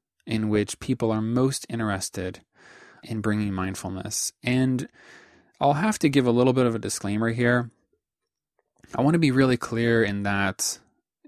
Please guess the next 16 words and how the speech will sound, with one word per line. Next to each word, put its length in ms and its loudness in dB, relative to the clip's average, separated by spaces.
part 180 6
of 60 6
the 60 6
reason 200 4
why 60 0
people 240 -2
are 40 0
so 200 -4
interested 440 -4
in 100 -4
that 340 -2
is 180 -4
that 140 -4
they're 140 -2
interested 580 -4
in 480 -4